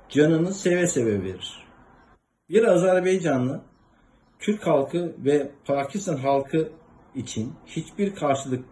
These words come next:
beklemeden canını verir. Nedeni bu halkların damarlarında dolaşan kandır. Bu kanı taşımayanlar bu bağı anlayamazlar. Dünya ülkeleri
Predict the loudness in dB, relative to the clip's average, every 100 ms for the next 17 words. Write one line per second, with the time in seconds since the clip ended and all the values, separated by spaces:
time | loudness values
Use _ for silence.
0 | -18 -4 -2 -2 -2 -2 0 -2 -4 -8
1 | -6 0 2 4 2 0 -4 -12 -20 -20
2 | -20 -20 -20 -8 2 4 4 2 0 -2
3 | -8 -2 0 2 2 2 0 -2 0 2
4 | 2 2 0 -2 -4 -2 -2 -2 -4 -8
5 | -6 -6 -6 -6 -14 -20 _ _ _ -20
6 | _ _ _ _ -4 0 2 2 2 0
7 | 2 0 0 0 -4 -8 -18 -8 -4 0
8 | 2 4 2 2 0 -2 -4 -8 -16 -20
9 | -20 -20 -20 -20 -20 -20 -20 -20 -20 -20
10 | -20 -20 -20 -20 -6 2 4 4 4 2
11 | 2 2 4 2